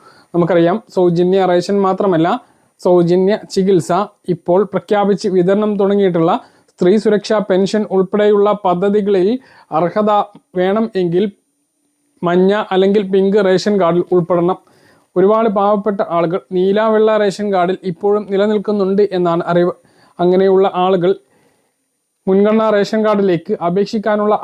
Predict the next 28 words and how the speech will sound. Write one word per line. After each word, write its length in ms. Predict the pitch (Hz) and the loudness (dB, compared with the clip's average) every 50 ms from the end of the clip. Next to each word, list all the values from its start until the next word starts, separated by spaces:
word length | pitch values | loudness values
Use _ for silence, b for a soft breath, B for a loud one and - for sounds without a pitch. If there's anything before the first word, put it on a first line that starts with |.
| 175 | 0
അവസരത്തിൽ 480 | 180 196 196 - 226 214 202 190 214 196 - 165 | 0 0 0 0 0 0 0 0 -2 -2 -2 -2
അപേക്ഷ 300 | 180 185 208 208 - - 202 185 | 0 0 0 0 -2 -2 -2 0
നൽകിയിട്ടില്ല 500 | 190 190 190 208 214 190 196 190 190 196 196 - - 180 | 0 2 2 2 2 2 2 2 2 2 0 0 -2 -2
എങ്കിൽ 180 | 175 175 190 196 - 175 | 0 0 0 0 2 2
അതിൽ 120 | 185 185 185 170 180 | 2 2 2 2 2
ഉൾപ്പെടാൻ 360 | 180 170 - 185 180 175 175 170 160 | 0 0 0 0 0 0 0 0 0
കഴിയില്ല. 340 | 180 175 170 175 175 175 180 175 b b b b b b b b b b b b b b b - 175 | 2 2 4 4 4 2 2 0 b b b b b b b b b b b b b b b -4 -2
ഈ 20 | 196 185 - | -2 0 0
സർക്കാരിൻ്റെ 480 | 196 190 175 202 180 180 170 175 190 190 180 | -2 -2 0 0 0 0 0 0 0 0 0
കാലത്തെ 320 | 175 180 185 175 180 208 - - 180 | 0 0 0 0 -2 -4 -4 -4 -4
അവസാന 300 | 185 175 - 208 214 220 208 175 190 | -4 -2 -2 -2 -2 -2 -2 -2 -2
അപേക്ഷകളാകും 680 | 196 214 214 214 - 233 214 214 208 196 190 180 185 180 - 170 | 0 0 -2 -2 0 0 2 2 2 2 2 0 -2 -4 -4 -4
ഇത്. 120 | 165 185 - - _ _ _ 175 | -4 -4 -6 -8 _ _ _ -4
അതുകൊണ്ട് 320 | 170 180 185 185 185 185 180 170 | -2 0 0 0 0 0 -2 -2
തന്നെ 200 | 170 170 175 190 - - 185 185 | 0 0 0 -2 -2 0 0 0
ഇത് 120 | 175 196 - - 185 | 2 0 0 0 0
ഒരു 100 | 180 190 165 175 | 0 0 2 0
അവസരമായി 520 | 185 190 - 233 208 202 196 190 190 190 190 - | 0 0 0 0 0 0 0 0 0 0 0 -2
കണ്ട് 200 | 185 196 202 202 185 | -2 0 0 0 0
തന്നെ 180 | 170 165 190 233 254 b b b b b b b b b _ 190 | 0 0 0 -2 -4 b b b b b b b b b _ 0
ഇരുപതാം 300 | 180 190 202 208 208 208 208 | 2 2 2 2 0 0 0
തീയതി 300 | 214 208 190 180 196 214 220 190 - _ 180 | 2 2 2 2 0 -2 -2 -4 -6 _ -4
അഞ്ച് 180 | 180 208 220 247 240 | -2 0 0 0 0
മണിക്ക് 220 | 226 220 180 - 202 | 0 0 -2 -2 -2
മുമ്പായി 360 | 190 185 180 170 165 175 208 226 220 - _ - 175 | -2 0 0 0 2 0 0 -2 -4 -8 _ -4 -2
ഓൺലൈനായി 420 | 180 185 185 185 185 175 175 180 175 165 | 0 0 2 2 2 0 0 0 -2 -2
അപേക്ഷ 220 | 170 180 180 170 - 180 180 | 0 0 -2 -2 -2 -2 -2
സമർപ്പിക്കുക. 460 | 170 175 165 160 180 170 165 185 | 0 0 0 0 0 0 0 0